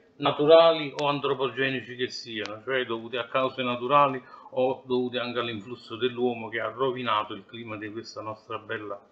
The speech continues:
di que-, di questo nostro bel pianeta,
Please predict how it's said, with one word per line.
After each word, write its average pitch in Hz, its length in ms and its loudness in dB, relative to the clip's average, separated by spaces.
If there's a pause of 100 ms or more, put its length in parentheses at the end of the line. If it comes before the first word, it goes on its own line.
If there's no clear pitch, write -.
(720)
di 107 140 -12
que-, 101 240 -6
di 101 300 -10
questo 117 320 -6
nostro 113 340 -4
bel 104 200 -2
pianeta, 101 560 -4